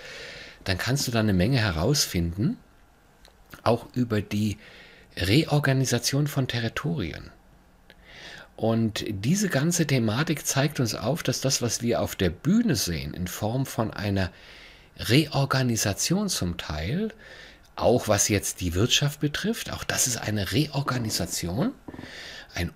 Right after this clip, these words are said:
Umbau, der da in der Folge noch entstehen wird, dann sehen wir Reorganisationen sowohl auf der Bühne, massiven, massiver Form, denk beispielsweise an das Thema Energieversorgung,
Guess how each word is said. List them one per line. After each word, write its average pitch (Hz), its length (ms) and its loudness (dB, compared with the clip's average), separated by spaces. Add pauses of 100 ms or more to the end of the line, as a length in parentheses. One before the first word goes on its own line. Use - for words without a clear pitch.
Umbau, 165 680 4
der 90 120 -2
da 87 260 -4 (140)
in 123 260 4
der 92 140 2
Folge 135 440 4
noch 92 220 0
entstehen 92 640 -2
wird, 123 380 -4 (400)
dann 104 180 0
sehen 135 440 2
wir 139 380 4
Reorganisationen 104 1200 0
sowohl 95 580 4
auf - 200 -4
der 90 140 2
Bühne, 104 500 0
massiven, 101 760 2 (540)
massiver 101 440 2
Form, 160 480 -4 (760)
denk - 180 -2
beispielsweise 87 760 -2
an 87 160 0
das 80 180 -4
Thema 87 320 0
Energieversorgung, 90 1040 -4